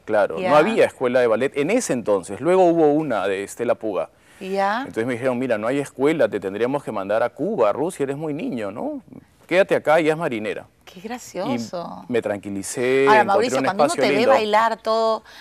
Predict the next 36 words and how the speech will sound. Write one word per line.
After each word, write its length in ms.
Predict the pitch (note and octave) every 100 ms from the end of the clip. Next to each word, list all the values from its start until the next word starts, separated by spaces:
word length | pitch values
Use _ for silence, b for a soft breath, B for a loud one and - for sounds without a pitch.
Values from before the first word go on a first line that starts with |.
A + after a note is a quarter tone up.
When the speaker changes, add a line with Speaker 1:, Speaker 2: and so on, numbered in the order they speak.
| B _
Speaker 2:
digamos, 340 | F#3 G3 G3+ F#3
seductor, 880 | G3 F3 D#3 - G3+ G3+ G3+ F#3+ E3+
con 160 | F3
ese 200 | G3 -
garbo, 460 | F3 G3 G3+ F#3 F3
con 120 | F#3
esa 160 | F#3 -
fuerza, 420 | - G#3+ G#3 F#3+
porque 320 | F#3 F3+ E3+ B B B _ - - _ _ _ _ _ _
yo 160 | G#3 G#3+
sé 120 | A3
que 80 | F#3+
la 80 |
mujer 240 | F3+ - G3+
siempre 360 | A3 G#3 G3
se 140 | F#3 F3+
luce 340 | A3 A#3+ F#3+
en 80 | E3
la 80 | D#3+
marinera, 460 | D#3+ D#3+ E3 E3
pero 260 | - E3+ F3
a 40 |
mí 100 | E3+
me 80 | G#3
Speaker 1:
Ujú. 60 | F#3+
Speaker 2:
encanta 380 | A#3 A3+ F#3 E3+
ver 140 | E3+
al 140 | E3
hombre, 320 | E3 E3 D3+ - b b
cómo 200 | - F3+
zapatea, 680 | F3+ F#3+ D#3+ F#3+ F#3+ F#3+ F3+
cómo 200 | F#3 F3+
la 120 | F3
va 100 | F3+
envolviendo, 680 | G3 F#3 E3+ E3+ G3+ F3+ E3+
¿no? 200 | F3+